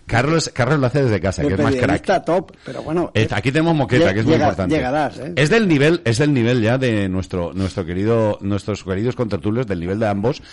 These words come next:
Speaker 1: aunque uno de ellos no ha venido todavía. El otro sí. Don Iñaki Zaragüeta sí que ha estado en estos estudios, hoy no puede estar,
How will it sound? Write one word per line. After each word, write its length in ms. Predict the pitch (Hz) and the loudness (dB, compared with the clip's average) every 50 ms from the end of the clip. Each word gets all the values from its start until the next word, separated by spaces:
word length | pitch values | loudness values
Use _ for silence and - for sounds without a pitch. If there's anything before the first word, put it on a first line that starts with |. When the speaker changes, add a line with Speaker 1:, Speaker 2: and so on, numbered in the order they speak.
| - - - | -20 -14 -8
Speaker 1:
aunque 240 | - 104 98 - 98 | -8 -6 -4 -2 0
uno 160 | 113 127 131 | 2 2 2
de 80 | 117 | 2
ellos 160 | 120 135 120 110 | 2 2 2 2
no 140 | 101 104 | 2 2
ha 20 | 113 | 2
venido 300 | 110 98 98 110 123 - | 2 2 2 0 0 0
todavía. 400 | 107 98 78 73 76 67 62 - - - - | 0 -2 -2 -2 -4 -6 -8 -12 -16 -16 -10
El 240 | - 82 80 80 85 | -8 -6 -4 -2 -4
otro 280 | 95 - 110 123 120 - - | -2 -2 -2 -4 -4 -4 -6
sí. 300 | - - 104 87 80 - - - - - - _ | -8 -6 -4 -6 -6 -8 -12 -20 -20 -20 -20 _
Don 180 | - 90 104 107 | -6 -2 0 2
Iñaki 280 | 107 113 131 139 151 - | 2 2 2 2 0 0
Zaragüeta 360 | 170 156 147 147 156 175 160 | 2 2 2 2 2 0 0
sí 300 | - - - 196 190 139 | 0 2 2 2 2 2
que 100 | 135 117 | 0 -2
ha 40 | 104 | -2
estado 260 | - - 123 113 110 | 0 0 0 0 0
en 60 | 117 | 0
estos 200 | 113 - 139 120 | 0 0 -2 -2
estudios, 380 | 127 120 - 120 127 143 139 - | -2 -2 0 0 2 2 0 0
hoy 120 | - 101 101 | 0 0 2
no 140 | 101 98 82 | 2 2 0
puede 140 | 104 107 | 0 -2
estar, 300 | 104 - 135 135 156 165 | 0 0 0 0 0 0